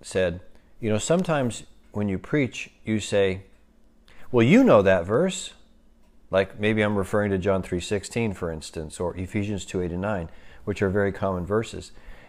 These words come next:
And sometimes I'll say, because I think, "You know, it is a common verse, and there are a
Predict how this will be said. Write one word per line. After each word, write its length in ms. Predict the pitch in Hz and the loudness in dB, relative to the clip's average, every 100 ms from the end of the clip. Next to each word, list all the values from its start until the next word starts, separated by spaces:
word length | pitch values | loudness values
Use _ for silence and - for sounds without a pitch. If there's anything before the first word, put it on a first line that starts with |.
| - | -10
And 180 | 98 95 | -4 -2
sometimes 420 | - 107 104 98 | 0 0 -2 0
I'll 120 | 101 95 | 0 0
say, 280 | 98 95 | 0 -2
because 360 | 92 98 131 117 | -2 0 4 6
I 100 | 107 | 4
think, 340 | - 104 - - | 2 -4 -4 -8
"You 120 | 107 | -2
know, 260 | 107 104 98 - - - - | 2 2 -2 -10 -20 -20 -2
it 100 | 104 | 4
is 140 | 139 | 6
a 60 | 135 | 4
common 340 | - 92 87 82 | 2 -2 -2 -2
verse, 360 | 90 95 - | 0 -2 -6
and 180 | - 95 | -8 -2
there 80 | |
are 40 | |
a 40 | 85 | 0